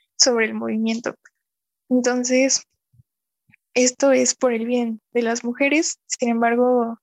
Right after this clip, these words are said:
también implica un bien para la sociedad en general. Y a mis compañeras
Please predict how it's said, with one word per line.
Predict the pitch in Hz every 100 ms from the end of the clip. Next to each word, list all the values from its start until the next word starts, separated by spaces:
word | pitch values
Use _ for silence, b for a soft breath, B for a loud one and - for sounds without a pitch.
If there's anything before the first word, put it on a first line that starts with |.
| _ -
también | 233 233 247 262
implica | 277 240 240 240
un | 233
bien | 240 233 226
para | 240 233
la | 240
sociedad | 240 233 240 240 240
en | 240
general. | 247 247 240 240 247 _ b b b _ _ _ _ _
Y | 254
a | 254
mis | 240 240 240
compañeras | - 240 240 254 254 262 311 -